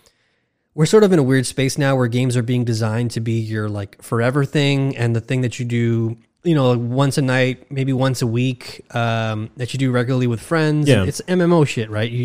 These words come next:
Speaker 1: you're, like, you're infinitely in that hamster wheel. And I think Destiny two is, like, sort of forging new ideas and, and, and mechanics and stuff. And for me, it feels like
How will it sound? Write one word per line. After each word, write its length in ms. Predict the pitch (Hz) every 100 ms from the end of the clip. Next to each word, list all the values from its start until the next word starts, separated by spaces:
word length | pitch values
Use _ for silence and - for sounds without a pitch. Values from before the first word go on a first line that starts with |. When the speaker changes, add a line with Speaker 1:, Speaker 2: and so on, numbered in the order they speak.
| 123
Speaker 1:
you're, 140 | 131
like, 180 | 120 110
you're 120 | 120
infinitely 560 | 135 139 139 139 123 127
in 120 | 127
that 160 | 123 117
hamster 440 | - 127 113 127
wheel. 320 | 113 113 107 - - - _ -
And 160 | 123
I 60 | 123
think 220 | 135 120
Destiny 340 | 131 127 135
two 260 | 120 127 123
is, 100 | 117
like, 280 | 110 107 -
sort 200 | - 117
of 100 | 107
forging 560 | - 120 113 113 107 107 _
new 680 | - 127 123 123 120 120 113 - _
ideas 600 | 117 113 151 175 147 120
and, 180 | 117 110
and, 300 | 110 107 101 - - _ _
and 140 | 120
mechanics 440 | 110 107 156 156 151
and 100 | 135
stuff. 320 | - 131 123
And 200 | 123 110
for 180 | - 123
me, 300 | 120 131 135
it 80 | 113
feels 320 | 127 120 110
like 300 | 107 101